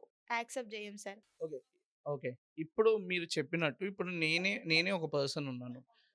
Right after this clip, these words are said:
Speaker 2: నేను ఒక ఆర్గనైజేషన్‌కి వర్క్ చేస్తున్నాను. ఈ ఆర్గనైజేషన్‌కి వర్క్ చేసుకుంటా నేను ఇంట్లో ఏం చేస్తున్నాను, ఒక క్లౌడ్ కిచెన్ లాంటిది ఏదో, ఆహ్, చిన్న బిజినెస్ లాంటిది సెటప్ చేసి పెట్టా.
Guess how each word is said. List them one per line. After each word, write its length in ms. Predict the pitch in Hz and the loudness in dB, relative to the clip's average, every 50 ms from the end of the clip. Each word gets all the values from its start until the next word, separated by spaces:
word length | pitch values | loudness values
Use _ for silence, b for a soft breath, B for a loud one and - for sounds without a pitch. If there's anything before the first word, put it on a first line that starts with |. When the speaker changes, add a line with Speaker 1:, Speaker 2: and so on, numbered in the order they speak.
| _ _ - | _ _ 0
Speaker 2:
నేను 200 | 170 151 160 165 | 4 6 6 6
ఒక 120 | 165 156 170 | 6 8 8
ఆర్గనైజేషన్‌కి 840 | 156 151 151 156 170 170 170 170 170 165 156 147 - 156 151 151 165 | 8 8 8 6 2 0 -2 -2 -2 -2 0 0 -2 -2 0 0 2
వర్క్ 260 | 160 143 139 139 143 | 2 2 2 0 -2
చేస్తున్నాను. 520 | 131 135 127 123 - - 147 135 127 123 127 127 _ b b b b b _ - | -4 -6 -4 -4 -4 -6 -6 -6 -8 -8 -10 -12 _ b b b b b _ 0
ఈ 80 | 156 165 170 | 4 6 8
ఆర్గనైజేషన్‌కి 800 | 160 165 165 180 196 202 202 185 196 196 180 - 185 175 170 170 | 8 8 6 4 2 0 0 0 0 0 0 0 -2 -2 -2 2
వర్క్ 240 | 151 147 151 151 147 | 4 4 4 2 2
చేసుకుంటా 500 | 151 147 139 - - - 143 139 131 175 | 2 0 0 0 -2 -6 -4 -2 0 0
నేను 200 | - 220 190 185 185 | 2 2 2 0 0
ఇంట్లో 280 | 175 165 156 196 202 190 | -2 -2 0 2 4 4
ఏం 160 | 180 180 180 | 4 4 2
చేస్తున్నాను, 500 | 175 170 165 156 - - 165 151 147 147 147 | 0 -2 -2 -2 -2 -2 -2 -2 -2 -2 -2
ఒక 120 | 147 156 147 | -2 -2 0
క్లౌడ్ 240 | 151 147 139 139 139 | 4 4 4 4 2
కిచెన్ 280 | - 151 143 170 151 143 | -2 -6 -4 -4 -4 -2
లాంటిది 320 | 139 135 131 147 147 160 | -4 -4 -6 -6 -4 -2
ఏదో, 160 | 147 139 135 143 151 - B B B B B B B - - | 0 0 0 -2 -4 -6 B B B B B B B 4 8
ఆహ్, 160 | 143 143 139 | 8 8 8
చిన్న 280 | - - 160 151 160 | 6 2 2 2 2
బిజినెస్ 400 | 156 147 143 135 139 156 156 151 - | 2 2 0 -2 -2 -4 -4 -2 -2
లాంటిది 300 | 165 147 135 139 147 - | -2 -4 -4 -4 -4 -2
సెటప్ 300 | - 156 160 147 147 143 | -2 0 0 -2 -4 -2
చేసి 200 | 151 147 139 - | -2 -2 -2 -4
పెట్టా. 220 | - - - 123 | -8 -8 -8 -10